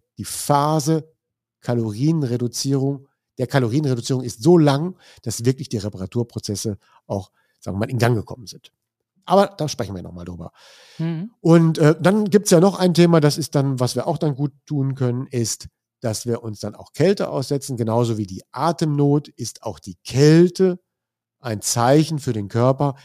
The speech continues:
Speaker 1: Jetzt ist es nicht so gut, die Zelle zu teilen oder sich zu vermehren. Besser investieren wir jetzt in die Reparaturvorgänge. Ja, also.
Speaker 2: Ja, ich mache ja jetzt, äh, durch einen Tipp von dir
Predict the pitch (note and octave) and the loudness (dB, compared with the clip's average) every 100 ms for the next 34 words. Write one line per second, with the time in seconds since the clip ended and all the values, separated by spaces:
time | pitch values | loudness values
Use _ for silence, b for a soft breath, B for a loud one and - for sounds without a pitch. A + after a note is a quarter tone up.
0 | b - G2 A#2+ F#3 - - D3+ B2 - | b -20 -4 0 0 0 -8 -8 -8 -4
1 | F#3 G3 - C#3 B2+ F3 F#3+ F#3 - D3 | -4 -4 -6 -8 -2 0 0 -2 -6 -4
2 | C#3+ A#2 - C#3+ F3 F3 E3 D3 D3 A#2 | -4 -6 -10 -4 0 0 -2 0 2 0
3 | B2 - - F#2+ A#2+ E3 F3 E3 D#3+ b | -2 -6 -8 -4 2 4 4 2 -2 b
4 | b b b C3 D3 D3 C#3+ A#2+ A2 G#2 | b b b 2 4 4 0 -2 -4 -4
5 | - C3+ C3 A2+ G#2 A#2 - - _ _ | 0 0 2 2 2 0 -2 -12 _ _
6 | A2+ A#2 A#2+ B2 C3+ B2+ - G#2 F#2 F2 | -12 -6 -6 -6 -8 -8 -8 -8 -8 -12
7 | - - - _ _ _ _ _ _ _ | -14 -20 -20 _ _ _ _ _ _ _
8 | _ _ _ _ _ _ - D#3 C#3 - | _ _ _ _ _ _ -10 -10 -10 -14
9 | - F2+ - - A3+ A#3 G3+ A3+ - C4+ | -10 -10 -8 -2 0 0 -4 -6 -10 -4
10 | G#3+ G#3 A3 - - - - F#3+ - G3 | -2 0 -2 -6 -18 -20 -20 -20 -8 -6
11 | F#3 F#3+ - - F3 F3+ A#3+ - G#3+ G3 | -2 -2 -4 -12 -8 -4 -4 -4 0 2
12 | G3 G#3+ | 2 2